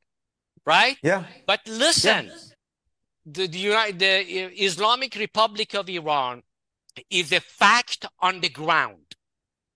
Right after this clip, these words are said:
Speaker 1: You cannot ignore that. You wanna have peace. We have,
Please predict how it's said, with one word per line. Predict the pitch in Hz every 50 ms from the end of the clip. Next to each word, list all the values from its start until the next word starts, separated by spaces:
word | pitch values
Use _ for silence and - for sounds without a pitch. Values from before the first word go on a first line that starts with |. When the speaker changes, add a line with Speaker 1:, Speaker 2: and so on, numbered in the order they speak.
| _ _ -
Speaker 1:
You | 139 143 185 214 170
cannot | - - 196 190 185 196 208 220 240 -
ignore | 220 226 220 180 196 196 208 226 226 220 196 165
that. | 143 - - - - - - - - - -
You | 147 208 214
wanna | 214 233 247 254
have | 240 226 240 240 - -
peace. | - 226 254 247 - - 214 - - - - - - - _ _ _ _ _
We | 156 147 165 233 269 262 226
have, | 208 233 240 196